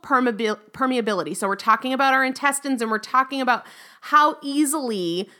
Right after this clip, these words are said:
things get through there, pass through the, the walls of our intestines. Now, if something gets through those intestinal walls that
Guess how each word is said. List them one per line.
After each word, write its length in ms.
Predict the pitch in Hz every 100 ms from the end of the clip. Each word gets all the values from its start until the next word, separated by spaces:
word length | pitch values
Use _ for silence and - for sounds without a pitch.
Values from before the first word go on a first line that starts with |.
| _
things 440 | - 277 262 240
get 280 | 202 226 -
through 320 | - 240 233
there, 220 | 190 123 104
pass 400 | 208 226 220 -
through 240 | 240 226
the, 300 | 208 190 185
the 120 | 190
walls 600 | 185 185 202 202 208 208
of 100 | 202
our 200 | 190 185
intestines. 880 | 180 196 185 175 - 156 - - - _ _ _ - -
Now, 220 | 311 285
if 100 | 233
something 640 | - - 339 349 415 381 269
gets 360 | 269 - -
through 580 | - 285 349 480 370 214
those 200 | 214 208
intestinal 680 | 220 226 285 277 - 254 220
walls 460 | 247 381 277 226
that 140 | 202